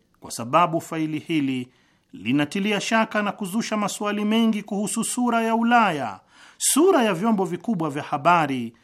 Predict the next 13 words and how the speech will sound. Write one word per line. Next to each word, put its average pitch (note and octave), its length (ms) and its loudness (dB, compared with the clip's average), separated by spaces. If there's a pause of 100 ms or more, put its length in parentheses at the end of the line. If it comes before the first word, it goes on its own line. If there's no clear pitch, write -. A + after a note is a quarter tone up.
(220)
na G2 160 -8
sura C#4+ 440 2
ya F3 140 0
ustaarabu G#3 840 2
unaodai F#3+ 800 0
kutetea G3+ 600 -6
haki C4 440 0
za E3 100 -6
binadamu, D3+ 800 -2 (320)
yani C#3+ 440 0
nchi G#2+ 220 -14
za G2 120 -14
Magharibi. G2 640 -14